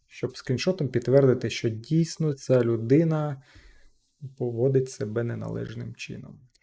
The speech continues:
Робот, або іншими словами, бот,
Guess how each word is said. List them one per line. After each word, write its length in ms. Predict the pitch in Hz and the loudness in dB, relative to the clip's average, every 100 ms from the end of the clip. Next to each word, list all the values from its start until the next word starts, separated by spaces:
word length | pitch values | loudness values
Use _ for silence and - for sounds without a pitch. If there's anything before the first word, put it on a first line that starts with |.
| _ _ - | _ _ -6
Робот, 420 | 127 165 170 170 - - - _ _ _ _ | -2 0 0 -2 -4 -20 -20 _ _ _ _
або 220 | - 117 | -4 2
іншими 280 | 120 - 113 | 0 0 -8
словами, 460 | - - 110 110 113 | -4 -4 -2 -2 -4
бот, 420 | 120 180 196 - | 0 -2 -2 -8